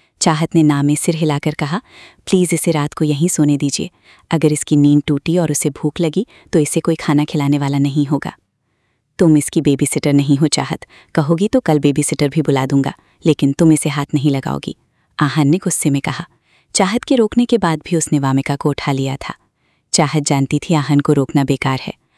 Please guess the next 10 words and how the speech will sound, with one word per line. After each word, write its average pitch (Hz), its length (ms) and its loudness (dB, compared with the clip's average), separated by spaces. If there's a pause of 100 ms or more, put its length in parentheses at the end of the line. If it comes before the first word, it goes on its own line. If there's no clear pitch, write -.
(220)
आहान 156 280 2
वामिका 147 360 2
को 147 140 0
लेकर 139 260 0
बाहर 143 280 -2
की - 120 -4
तरफ 143 260 -2
बढ़ 135 140 0
रहा 135 220 -6
था, - 180 -10